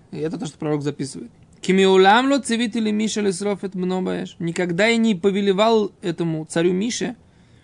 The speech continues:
э, сжигать своего сына в огне. Дектив. Ибо написано, «Вейках эт бно абхор». Он взял своего сына, первенца, ашер имлох тахтав, который должен был царить вместо него.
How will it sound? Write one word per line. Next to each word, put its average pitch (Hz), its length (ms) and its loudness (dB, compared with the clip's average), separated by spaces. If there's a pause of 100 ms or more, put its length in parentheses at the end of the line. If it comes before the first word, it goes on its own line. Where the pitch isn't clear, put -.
(420)
э, 151 240 -4
сжигать 160 500 2
своего 180 220 2
сына 180 300 -2
в 165 60 -4
огне. 165 360 -6 (800)
Дектив. 151 480 -2 (840)
Ибо 160 180 -2
написано, 147 640 -2 (680)
«Вейках 190 680 2
эт 254 140 4
бно 170 340 4
абхор». 135 380 -2
Он 147 160 -2
взял 180 420 2
своего 196 300 0
сына, 170 420 0 (480)
первенца, 156 540 4
ашер 190 420 -2
имлох 220 320 -2
тахтав, 262 340 -4
который 170 240 -2
должен 185 260 0
был 185 140 0
царить 196 380 -4 (100)
вместо 202 400 -4
него. 214 300 -6